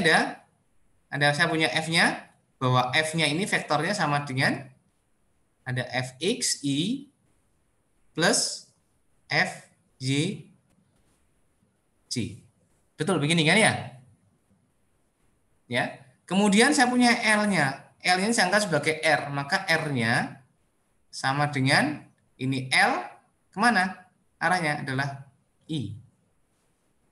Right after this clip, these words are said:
Oke, paham sampai di sini? Nah, dari sini maka saya akan dapatkan apa yang saya dapatkan? Maka torsinya sama dengan R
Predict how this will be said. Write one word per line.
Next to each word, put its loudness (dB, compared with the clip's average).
Oke, -2
paham 2
sampai 0
di -6
sini? 0
Nah, -2
dari 4
sini 4
maka 6
saya 2
akan 2
dapatkan 0
apa 2
yang 2
saya 0
dapatkan? -4
Maka -2
torsinya -2
sama 0
dengan -2
R -6